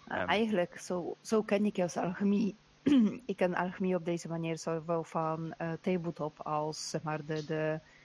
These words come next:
Speaker 1: het geschiedenis, de kunst van de alchemie. En dat is inderdaad, zeg maar, elk stukje van plant heeft andere effecten. Dat kan je ook gebruiken, dat kan je ook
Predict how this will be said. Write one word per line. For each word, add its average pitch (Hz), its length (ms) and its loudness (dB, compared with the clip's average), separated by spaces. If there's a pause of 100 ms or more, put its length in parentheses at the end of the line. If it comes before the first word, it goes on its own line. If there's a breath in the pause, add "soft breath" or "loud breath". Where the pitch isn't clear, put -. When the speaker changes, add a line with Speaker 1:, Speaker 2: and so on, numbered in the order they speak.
(180 soft breath)
Speaker 1:
het 165 160 0
geschiedenis, 165 720 0
de 156 260 0
kunst 165 260 -2
van 156 100 -10
de - 60 -4
alchemie. 151 500 0 (720 loud breath)
En 165 600 4
dat 170 220 0
is 170 140 -2
inderdaad, 175 280 4
zeg 170 100 -4
maar, 160 260 2 (340)
elk 175 180 0
stukje - 300 -4
van 160 180 -2
plant 156 280 -2
heeft - 260 -4
andere 160 240 -2
effecten. - 560 0
Dat 156 120 -6
kan 165 140 0
je 156 80 0
ook 156 140 -2
gebruiken, 160 580 0
dat 160 120 0
kan 180 120 2
je 175 80 2
ook 170 100 -2